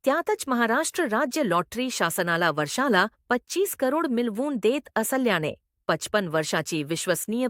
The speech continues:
परंपरा असलेली महाराष्ट्र राज्य लॉटरी बंद करण्याचे कटकारस्थान हे प्रशासकीय स्तरावर सुरू झाले आहे. लॉटरी बंद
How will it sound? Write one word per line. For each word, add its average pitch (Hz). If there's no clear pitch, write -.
परंपरा 165
असलेली 330
महाराष्ट्र 190
राज्य 220
लॉटरी 202
बंद 202
करण्याचे 165
कटकारस्थान 160
हे 370
प्रशासकीय 262
स्तरावर 226
सुरू 185
झाले 165
आहे. 165
लॉटरी 185
बंद 175